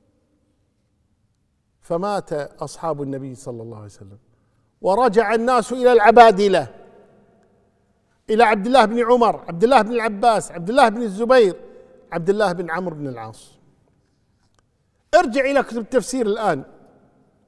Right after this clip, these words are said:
جل الروايات في التفسير عن الصحابة عن عبد الله بن العباس رضي الله عنه،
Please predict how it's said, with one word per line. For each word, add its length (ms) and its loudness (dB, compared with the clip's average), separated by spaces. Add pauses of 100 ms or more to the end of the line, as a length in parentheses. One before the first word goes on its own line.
(1040)
جل 320 6
الروايات 440 4
في 100 -12
التفسير 640 -4 (320)
عن 120 0
الصحابة 480 -2
عن 120 -6
عبد 160 -8
الله 160 -4
بن 100 -10
العباس 500 -14 (300)
رضي 240 -12
الله 260 -18
عنه، 140 -20